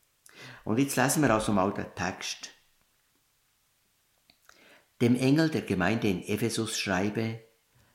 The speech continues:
das sagt, der da hält die sieben Sterne in seiner Rechten, der da wandelt mitten unter den sieben goldenen Leuchtern.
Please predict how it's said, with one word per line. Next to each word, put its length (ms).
das 400
sagt, 500
der 100
da 140
hält 340
die 80
sieben 320
Sterne 540
in 100
seiner 360
Rechten, 540
der 100
da 200
wandelt 420
mitten 320
unter 220
den 160
sieben 500
goldenen 540
Leuchtern. 760